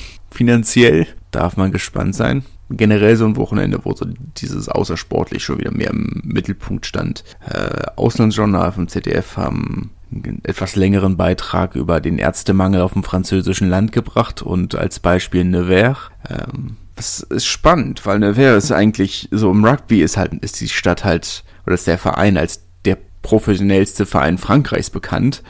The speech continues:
und dann sind sie aber gezwungen, irgendwo im Krankenhaus ihr medizinisches Personal einzufliegen, weil es nicht genug gibt. Ist wild, irgendwo dieser, diese, diese Kontraste immer. Aber Sport hat ja schon immer eine Sonderrolle gespielt. Auf der anderen Seite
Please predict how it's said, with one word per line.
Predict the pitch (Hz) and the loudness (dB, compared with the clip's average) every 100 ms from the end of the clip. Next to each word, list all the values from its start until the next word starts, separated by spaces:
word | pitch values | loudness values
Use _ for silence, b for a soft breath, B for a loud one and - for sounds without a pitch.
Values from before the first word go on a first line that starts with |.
| - | -12
und | - 104 - | -2 0 4
dann | 95 98 98 101 - - - | 2 4 4 2 -2 -12 -4
sind | 101 104 | -2 0
sie | 107 | 2
aber | 98 196 | 4 2
gezwungen, | 220 - - 104 107 | -2 -6 -2 0 2
irgendwo | 101 107 107 - 107 110 110 110 | 0 -2 -4 -4 -2 2 2 2
im | - 110 | 0 -2
Krankenhaus | - 107 101 101 - 117 107 | -2 0 0 0 2 2 4
ihr | 107 | 4
medizinisches | 107 107 - 107 104 104 - | 4 4 2 2 2 0 0
Personal | 98 107 123 131 | 2 4 6 6
einzufliegen, | 80 85 - - - - - - - | 4 0 -4 -6 -6 -6 -10 -18 -8
weil | - | -6
es | - | -2
nicht | 87 - | -2 -2
genug | - - - | -4 -6 -4
gibt. | - - - - | -8 -8 -18 -20
Ist | - - | -18 2
wild, | 131 - - - - | 4 4 0 -14 -14
irgendwo | - - - - | -6 -6 -6 -6
dieser, | - - - - | -4 -4 -4 -4
diese, | 85 85 76 | -4 -2 -2
diese | 85 92 90 | 0 -2 0
Kontraste | 98 - 101 101 - | 0 0 -2 -2 -2
immer. | - - - - - | -2 -4 -8 -14 -6
Aber | - | -4
Sport | 92 107 107 | 0 6 6
hat | 110 98 | 6 4
ja | 92 | 2
schon | 101 | 2
immer | 104 | 4
eine | 95 | 4
Sonderrolle | 87 87 - 71 | 2 0 0 -2
gespielt. | 50 - - 82 | -4 -8 -4 -2
Auf | 85 | 2
der | 98 | 4
anderen | 104 110 | 6 6
Seite | 104 101 90 | 4 4 2